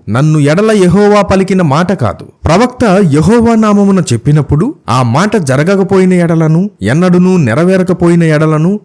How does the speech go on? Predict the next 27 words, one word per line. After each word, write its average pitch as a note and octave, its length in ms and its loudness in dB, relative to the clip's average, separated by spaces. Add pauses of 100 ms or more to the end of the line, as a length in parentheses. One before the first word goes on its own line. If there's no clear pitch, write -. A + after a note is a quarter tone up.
(100)
అది G#2+ 180 -2
యెహోవా D3+ 580 0
చెప్పిన C3 240 -4
మాట G#2 300 -2
కాదు. E2+ 300 -8 (120)
ఆ G#2+ 140 -2
ప్రవక్త E3+ 480 -2
అహంకారము F#3+ 800 0
చేతనే F3 300 0
దాన్ని D3+ 240 0
చెప్పాను C3 380 -2
గనుక C#3 380 -2 (200)
దానికి A#2 520 -2
భయపడవద్దు. B2 760 -2 (160)
అది G#3 380 2
ప్రవచన G3+ 460 0
పరీక్ష. F#2+ 380 -6 (260)
రెండవదిగా G#3 580 2
వాక్య F3 360 0
పరీక్ష. G2+ 340 -6 (300)
వారి D#3 260 0
బోధలు A3+ 580 2
పరిశుద్ధ G#3 480 -2
గ్రంథంలోని G#3+ 560 2
వాక్యానికి F#3+ 540 0
అనుగుణంగా E3 540 0
ఉన్నాయా? D#3 440 -2